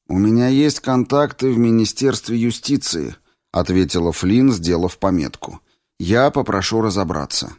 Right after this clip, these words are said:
Дверь позади неё открылась, и пространство рядом с Флинн заняла огромная фигура Эдварда Ван Зила, главы разведки Национального агентства по борьбе с преступностью.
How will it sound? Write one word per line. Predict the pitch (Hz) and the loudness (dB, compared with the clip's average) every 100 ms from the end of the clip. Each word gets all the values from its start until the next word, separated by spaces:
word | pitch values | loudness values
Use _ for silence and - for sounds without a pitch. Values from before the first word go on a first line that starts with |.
| _ _ _ _ _ _ _ - | _ _ _ _ _ _ _ -10
Дверь | 73 82 104 139 143 | -4 0 4 4 2
позади | - 127 113 117 120 | 2 0 2 2 2
неё | 120 123 120 113 | 4 4 4 4
открылась, | 107 - 117 143 147 135 120 | 2 -2 0 2 4 4 2
и | - 117 | -2 -2
пространство | 113 110 - - 120 120 117 - 107 104 | 0 0 0 0 2 2 0 -2 0 2
рядом | 110 110 101 98 | 2 2 2 0
с | - | 0
Флинн | - 104 127 131 104 | -2 0 2 4 2
заняла | 98 101 101 110 110 | 2 2 4 4 2
огромная | 95 101 123 127 120 117 | 2 2 4 4 2 0
фигура | - 110 95 110 117 117 - | -2 -2 0 2 2 2 2
Эдварда | 104 92 101 104 101 | 0 2 0 2 0
Ван | 92 101 101 | 2 2 2
Зила, | 92 110 101 67 52 - _ _ _ | 0 0 0 0 -6 -12 _ _ _
главы | 85 92 98 101 127 | 0 2 4 4 4
разведки | 120 107 90 110 117 - | 4 2 2 2 0 0
Национального | 117 110 - 101 98 104 110 107 104 101 | 0 0 2 2 4 4 2 2 2 2
агентства | 82 95 107 - 117 | 2 2 0 0 -2
по | 98 107 | 0 2
борьбе | 95 90 85 85 | 2 2 0 -2
с | - | -2
преступностью. | 92 90 - 90 - - - 50 - | -4 -4 -2 -4 -6 -8 -8 -8 -12